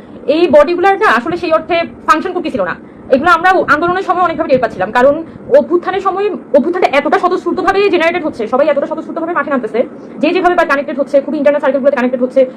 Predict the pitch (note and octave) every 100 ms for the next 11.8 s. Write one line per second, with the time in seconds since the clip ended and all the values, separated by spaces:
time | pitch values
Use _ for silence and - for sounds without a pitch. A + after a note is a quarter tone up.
0 | - - F4+ G4 F4 D4+ G3 A#3+ C#4+ C#4+
1 | B3+ - - - - D#4 E4+ F4 E4+ D4+
2 | C#4+ D4+ D4+ C4+ - B3+ C4 C4+ C4 -
3 | - - - - - - - E4+ F#4 G#4
4 | B4+ C#4 E4 E4 - - - C#4+ D4 E4
5 | D#4+ D#4+ D#4 E4 D#4+ D#4+ F4 G#4 C#5 -
6 | - E4 E4+ - G4+ C#5 - B3+ D4 D4
7 | D4+ D#4 D#4+ D4+ D4+ D#4 C#4 B3 D4+ C#4
8 | A#3 D#4+ C4 C4+ G#4 - - - C#4 C#4
9 | C#4+ B3 B3 G#3+ - - F#3+ G3+ C#4 D4
10 | C#4+ B3 E3 - - - - - - -
11 | - - - - - - - -